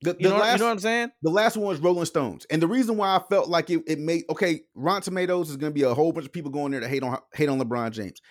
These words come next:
Speaker 1: That's fine. I M D B could be a whole, whole bunch of people going there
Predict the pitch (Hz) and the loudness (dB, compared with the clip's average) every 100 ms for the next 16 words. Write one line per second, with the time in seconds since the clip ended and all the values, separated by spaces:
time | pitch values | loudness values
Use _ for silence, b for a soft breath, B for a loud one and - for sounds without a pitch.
0 | b 123 - 117 90 - b b b 156 | b -6 -4 -6 -6 -12 b b b 4
1 | 190 185 160 185 185 160 151 151 170 170 | 4 2 -2 -4 -4 -4 0 2 2 0
2 | - 175 175 170 151 156 156 151 | -2 -2 -2 -6 -4 -2 0 -2